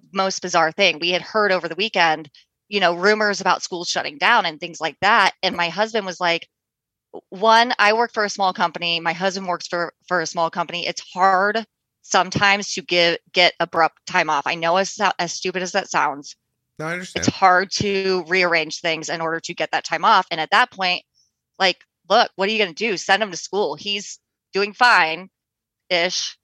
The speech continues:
Speaker 1: you know? Like,
Speaker 2: What
Speaker 1: do we take this time off? And my husband's like, "He has one week and then we may be shutting down.
Speaker 2: Can
Speaker 1: We,
Speaker 2: I
Speaker 1: he needs to go to school."
Speaker 2: When you say
Speaker 1: So
Speaker 2: doing fine, is that,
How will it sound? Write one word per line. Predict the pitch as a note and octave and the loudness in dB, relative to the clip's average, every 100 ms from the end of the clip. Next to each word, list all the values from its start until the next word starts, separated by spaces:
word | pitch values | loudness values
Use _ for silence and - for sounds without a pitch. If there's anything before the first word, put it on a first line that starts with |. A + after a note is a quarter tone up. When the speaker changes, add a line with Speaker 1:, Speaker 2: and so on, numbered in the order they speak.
| _ - - - | _ -20 -20 -6
Speaker 1:
you | G3+ F3+ | 0 4
know? | E3+ G3 G#3+ _ _ _ _ _ - | 4 4 0 _ _ _ _ _ 0
Like, | E3 | 0
Speaker 2:
What | - | 2
Speaker 1:
do | F3+ | 0
we | F#3+ | -2
take | G3+ G3+ - | 0 -2 -2
this | F3+ | -4
time | - E3+ G3+ | -2 2 4
off? | F#3+ E3+ | 4 2
And | |
my | E3 | -2
husband's | E3+ F3 E3+ | -2 -4 -4
like, | F3 E3+ | -4 -4
"He | - A3 | -4 0
has | C4+ A3 | 2 0
one | E3+ F#3 F#3 | 0 0 0
week | E3 F#3 | -2 0
and | F#3 | 0
then | E3+ D#3+ | -2 -4
we | F#3+ | -2
may | F#3 | 0
be | E3 D3+ | -2 -2
shutting | E3+ D3 C#3 | -2 -2 -4
down. | C#3+ B2 C#3 _ _ _ _ _ _ _ - | -2 -4 -8 _ _ _ _ _ _ _ -2
Speaker 2:
Can | C3 | 2
Speaker 1:
We, | |
Speaker 2:
I | C3+ | 2
Speaker 1:
he | G3+ | 2
needs | G3+ F3 | 0 0
to | D#3+ | -2
go | |
to | D3 | -4
school." | - D#3 C#3 | -2 -2 -2
Speaker 2:
When | A#2+ B2+ | -4 -4
you | D#3+ | -2
say | F3 D#3+ | 0 2
Speaker 1:
So | E3+ | 4
Speaker 2:
doing | D#3+ A2+ | 2 -2
fine, | B2 A2+ F#2 E2+ - | -2 0 -2 -4 -6
is | G2+ | -2
that, | G2+ A2 - | 0 0 -2